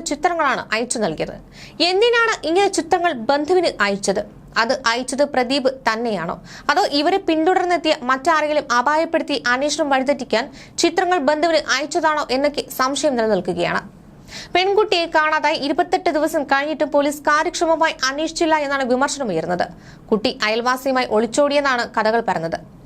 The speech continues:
കുടുംബവും ബന്ധുക്കളും പറഞ്ഞതനുസരിച്ച് ഇരുവരും മുംബൈയിലേക്ക് ഉൾപ്പെടെ പോയി എന്ന ചർച്ചകൾ പോലീസും വിശ്വസിച്ചു. ഇവരുടെ ടവർ ലൊക്കേഷൻ കണ്ടുപിടിക്കുകയും ഡ്രോൺ പരിശോധന നടത്തുകയും ചെയ്തിരുന്നുവെങ്കിലും ഒരു തുമ്പും കണ്ടെത്താനായില്ല. പോക്സോ കേസ് ആയിട്ട് പോലും പോലീസ് വേണ്ട രീതിയിൽ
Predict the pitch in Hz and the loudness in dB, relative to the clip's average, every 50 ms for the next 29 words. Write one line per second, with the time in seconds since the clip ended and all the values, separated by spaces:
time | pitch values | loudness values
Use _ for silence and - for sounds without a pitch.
0 | - - - - - - - 349 370 392 403 370 415 403 349 269 330 330 311 330 | -20 -20 -20 -20 -20 -2 2 2 4 4 4 4 4 4 4 4 2 2 2 0
1 | 349 349 349 339 320 269 - 294 285 285 285 302 277 277 269 262 269 277 214 - | 0 2 2 2 2 2 0 0 0 0 -2 0 0 0 -2 -2 -4 -4 -2 0
2 | 254 269 269 - 254 277 294 277 302 294 277 285 285 285 330 330 320 320 320 302 | 0 0 0 0 0 0 2 2 2 4 4 4 4 4 2 2 2 0 0 0
3 | 285 285 294 302 294 285 285 285 294 311 311 320 285 277 269 - 277 269 262 269 | 0 2 2 0 0 2 2 2 2 2 2 0 -2 -2 -2 0 -2 -2 0 2
4 | 294 262 269 285 277 277 285 285 294 294 285 - - 208 208 - 202 175 - - | 2 2 2 0 2 2 2 2 2 0 -2 -2 0 -2 0 0 -2 -4 -4 -2
5 | - 247 - - - - - - - - - - - - 233 208 240 254 254 262 | -2 -2 -2 -4 -10 -20 -20 -20 -20 -20 -20 -14 -4 -2 2 2 2 4 4 2
6 | 247 247 - 233 226 240 240 262 254 254 269 262 269 285 262 262 - 254 247 262 | 2 2 0 0 2 2 0 0 0 0 0 0 0 -2 -4 -2 -2 -2 0 0
7 | - 262 277 262 - 269 240 226 269 302 - - - - - - 208 277 302 330 | 0 0 0 0 0 0 0 0 -2 -4 -10 -16 -20 -14 -10 -2 2 2 4 4
8 | 392 381 359 359 339 - - 349 349 339 330 302 302 302 302 - 330 294 339 330 | 2 2 2 0 0 2 0 0 2 2 2 2 0 0 0 -2 0 0 0 0
9 | 320 320 302 285 302 302 302 311 285 247 247 254 247 - 240 285 359 370 370 349 | 2 2 2 2 2 2 2 2 2 0 -2 -2 -2 0 2 2 2 4 2 2
10 | 311 285 277 262 269 - 220 202 196 196 202 220 208 190 175 165 170 190 - - | 2 2 0 0 0 -2 -2 -2 -2 0 -2 -2 0 0 0 0 0 0 -2 -4
11 | - - - - - - - - - - - - - - 330 339 359 349 - - | -10 -20 -20 -20 -20 -20 -20 -20 -20 -20 -20 -20 0 2 2 2 2 0 0 0
12 | 427 453 440 427 403 415 415 - - - 277 302 330 370 359 370 392 381 330 320 | 0 2 2 2 0 0 0 -2 -2 0 2 2 2 2 0 0 0 2 2 2
13 | 277 277 285 277 302 302 302 330 330 330 - 277 294 320 339 392 381 320 302 269 | 2 2 0 0 0 2 2 2 0 -2 0 2 2 4 4 2 0 0 0 0
14 | 294 262 | 0 -2